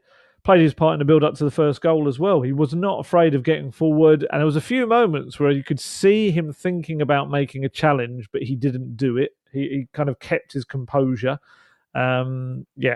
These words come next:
no, I, I was really impressed with the way he reacted. So I was quite surprised when I kind of could see social media saying that he was being hammered by, um, Gary Neville, and I kind of thought, "That's a very early call within a game." That really is.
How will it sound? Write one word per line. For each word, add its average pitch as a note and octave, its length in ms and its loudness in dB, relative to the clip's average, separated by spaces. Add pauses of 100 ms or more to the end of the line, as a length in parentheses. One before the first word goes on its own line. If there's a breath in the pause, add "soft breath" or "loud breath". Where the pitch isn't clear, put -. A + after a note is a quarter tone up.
(160)
no, C#3+ 60 -2
I, D3+ 420 4
I - 40 4
was D#3 180 0
really D#3+ 220 2
impressed C#3 360 -2
with C3 100 -4
the C3 60 -2
way B2+ 140 4
he B2+ 60 2
reacted. C3 420 0
So C#3 100 0
I - 20 4
was C#3+ 100 0
quite G3+ 240 4
surprised D3+ 460 4
when C#3 100 -2
I C3+ 140 -2 (440 soft breath)
kind D#3 140 4
of C#3 60 -2
could C#3+ 140 -4
see F#3+ 220 4
social D3+ 420 2
media C#3+ 340 2
saying C3+ 280 -4
that C3+ 60 -6
he C#3 60 -4
was B2 100 -4
being C3 220 -6
hammered B2+ 500 -6 (200)
by, B2 360 -2
um, A#2+ 500 -6 (240)
Gary B2 260 2
Neville, B2 400 0
and B2+ 100 -2
I C3 40 -2
kind C3 200 -8
of B2 60 -6
thought, C3 300 -2 (800 soft breath)
"That's - 140 -18
a C3+ 40 -12
very B2+ 640 0
early B2+ 460 0
call A2+ 420 -6
within A#2 320 -8
a A2+ 80 -8
game." A#2 440 -6
That C3 180 0
really B2+ 560 4
is. - 260 -6